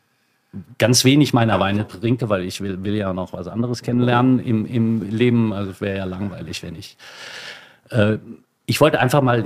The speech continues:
ich, ich hab den ewig nicht mehr getrunken, zwei acht. Äh, hat ja jetzt schon ein paar Jahre auf dem Buckel. Und das ist eigentlich mein Ding,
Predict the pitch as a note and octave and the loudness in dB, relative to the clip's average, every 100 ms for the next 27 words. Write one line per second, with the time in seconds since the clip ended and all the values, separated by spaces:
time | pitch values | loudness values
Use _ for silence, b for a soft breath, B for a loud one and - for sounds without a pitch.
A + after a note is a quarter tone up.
0 | - A#2+ - - - E3 C3 A2+ A2+ - | -2 -4 -4 -2 -2 4 4 4 2 2
1 | C#3 A2 A2+ - F#2+ F2 - A2 C#3 D#3 | 4 4 2 0 -2 -4 -2 0 2 0
2 | C3+ A2 G#2 - C#3 - - - - b | -2 -4 -6 -4 -6 -8 -12 -12 -16 b
3 | b b b b - - - - B2 B2 | b b b b -16 -16 -14 -8 -4 0
4 | A2+ G#2 G#2 B2 G#2 G#2 G2+ G#2 G2 G2+ | 2 2 0 0 2 0 -2 -4 -2 -4
5 | G2+ G2 - F#2+ G#2+ C#3 C#3 D3+ - _ | -6 -8 -6 -6 -4 -2 -2 -2 -10 _
6 | _ _ _ b b b b - A2 B2+ | _ _ _ b b b b -2 2 2
7 | A#2+ - A2 A#2+ A#2+ G2+ G#2 F#2+ G#2+ A2+ | 2 0 0 0 0 2 2 2 4 4
8 | F2+ | 2